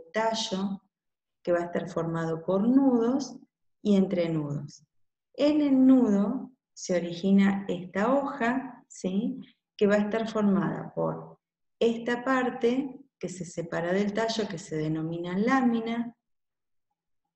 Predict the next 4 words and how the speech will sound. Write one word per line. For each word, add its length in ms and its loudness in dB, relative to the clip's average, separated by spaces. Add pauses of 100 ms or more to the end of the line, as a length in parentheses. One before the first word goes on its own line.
(100)
la 320 2
vaina 960 2 (1200)
que 120 -8
abraza 1080 0